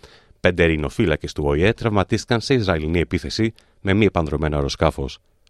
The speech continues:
που είχε στόχο ένα αυτοκίνητο στη Σιδώνα του Λιβάνου,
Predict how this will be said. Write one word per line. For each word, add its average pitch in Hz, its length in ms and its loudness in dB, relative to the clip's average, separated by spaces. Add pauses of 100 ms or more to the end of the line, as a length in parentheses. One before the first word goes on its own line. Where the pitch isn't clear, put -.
(100)
που 92 80 -4
είχε 78 140 0
στόχο 104 320 -2
ένα 104 80 -2
αυτοκίνητο 101 460 -4
στη 95 160 -8
Σιδώνα 85 520 0
του - 140 -10
Λιβάνου, 78 520 0